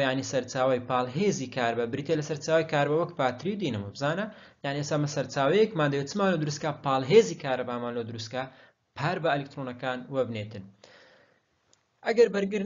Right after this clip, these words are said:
نەبێت، ئەوە سوورەکە شۆت دەکات. یعنی ئێستا کە لەو ڕسمی پێش ئێستا ئەگەر پاتریەکەمان دانا، گلۆپمان دانەنا، بەس وارەک، وارەکە چی لێ دێ؟ گەرم دادێ. لەوانەیە ئەو تاقینەوە زۆر بە ئاسانی بتانی بیکەی،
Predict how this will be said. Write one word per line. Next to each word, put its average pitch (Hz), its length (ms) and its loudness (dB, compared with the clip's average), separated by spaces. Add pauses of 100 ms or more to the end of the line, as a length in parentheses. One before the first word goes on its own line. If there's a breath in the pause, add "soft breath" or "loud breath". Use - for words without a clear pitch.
نەبێت، 165 320 0
ئەوە 175 200 0
سوورەکە 165 400 -8
شۆت 175 260 -4
دەکات. 113 340 -10 (280)
یعنی 135 180 -4
ئێستا 165 240 -6 (120)
کە 170 160 -4
لەو 190 160 0
ڕسمی 160 360 -4 (200)
پێش 180 180 -2 (100)
ئێستا 143 360 -4
ئەگەر 151 260 4 (260)
پاتریەکەمان 139 920 -2 (180)
دانا، 160 440 4 (180)
گلۆپمان 170 500 0 (100)
دانەنا، 151 400 4 (100)
بەس 196 140 2 (100)
وارەک، 117 380 2 (100)
وارەکە 160 440 2
چی 233 200 -6
لێ 151 160 0
دێ؟ 165 100 0 (280)
گەرم 208 240 2 (100)
دادێ. 107 320 2 (500 soft breath)
لەوانەیە 185 360 2
ئەو 170 140 0
تاقینەوە 160 460 0
زۆر 175 200 -2
بە 147 100 2
ئاسانی 143 440 -4
بتانی 139 380 -4
بیکەی، 135 260 -6